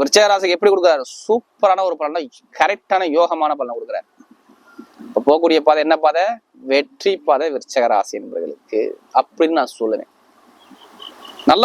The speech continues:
ஒரு மாற்றத்தை அமைச்சு கொடுக்குறாரு. திருமண பேச்சுகள் நிறைய பேருக்கு வரும்.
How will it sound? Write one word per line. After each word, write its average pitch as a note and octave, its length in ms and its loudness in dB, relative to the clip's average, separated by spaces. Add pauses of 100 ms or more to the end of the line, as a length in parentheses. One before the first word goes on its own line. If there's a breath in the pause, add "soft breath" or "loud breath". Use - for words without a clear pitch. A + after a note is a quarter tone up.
ஒரு G3+ 160 -2
மாற்றத்தை G3 320 2
அமைச்சு E3+ 240 -8
கொடுக்குறாரு. C#3+ 340 -8 (560)
திருமண G#3+ 340 2 (140)
பேச்சுகள் D3 460 -4
நிறைய G3+ 260 2
பேருக்கு F3 300 -4
வரும். B2 180 -6